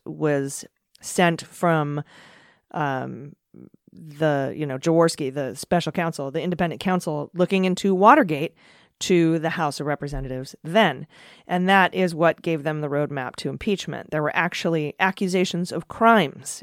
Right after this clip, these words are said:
uh, committed by Nixon in that document, which is what caused him to resign and what caused Republicans in the Senate to say, and the House to say, "We can't support you, bro. There's crimes,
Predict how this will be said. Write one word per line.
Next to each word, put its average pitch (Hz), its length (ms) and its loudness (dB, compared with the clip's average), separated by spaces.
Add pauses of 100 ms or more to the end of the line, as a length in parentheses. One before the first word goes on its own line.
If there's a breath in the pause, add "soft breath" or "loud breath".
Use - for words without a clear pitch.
(140)
uh, 147 280 -4
committed 165 520 0
by 165 240 2
Nixon 151 520 -2
in 160 200 -2
that 151 180 -2
document, 160 540 0
which 151 200 -4
is 147 100 -6
what 147 240 -4
caused 208 400 0
him 160 120 -4
to 156 120 -6
resign 151 420 0
and 131 80 -6
what 123 140 -4
caused 185 380 2
Republicans 156 600 -2
in 202 180 -2
the 196 80 -2
Senate 196 520 0 (460 loud breath)
to 180 120 -4
say, 165 260 2
and 190 160 2
the 180 60 2
House 196 280 6
to - 100 -12
say, 160 160 0
"We 165 120 -4
can't 240 280 -2
support 226 400 2
you, 220 140 2
bro. 175 340 4 (360 loud breath)
There's 220 200 4
crimes, 196 800 2